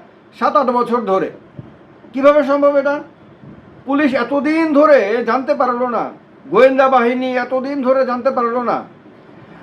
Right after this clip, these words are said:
আপনার নানান রকম যে ব্যবস্থাগুলো রয়েছে আমাদের দেশের, তারা এত বছর ধরে ধরতে পারলো না, জানতেই পারলো না যে গাজিয়াবাদের মতন একটা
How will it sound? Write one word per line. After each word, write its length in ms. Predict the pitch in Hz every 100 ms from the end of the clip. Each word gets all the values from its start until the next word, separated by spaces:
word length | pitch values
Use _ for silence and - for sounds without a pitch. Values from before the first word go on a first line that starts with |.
| -
আপনার 500 | 202 226 277 254 226
নানান 540 | 214 285 311 302 294
রকম 460 | 285 269 269 254 254
যে 180 | 233 233
ব্যবস্থাগুলো 680 | 214 262 285 269 254 240 233
রয়েছে 360 | 240 254 226
আমাদের 300 | 220 220 226
দেশের, 400 | 226 220 196 156 - -
তারা 160 | 233 269
এত 180 | 226 226
বছর 380 | 262 262 262 269
ধরে 240 | 247 269
ধরতে 300 | 175 226 269
পারলো 280 | 262 262 262
না, 120 | 233
জানতেই 380 | 165 214 233 285
পারলো 340 | 294 277 285
না 200 | 285 240
যে 160 | 170 190
গাজিয়াবাদের 840 | 165 175 185 247 247 240 247 233
মতন 360 | 202 226 240 -
একটা 260 | 175 190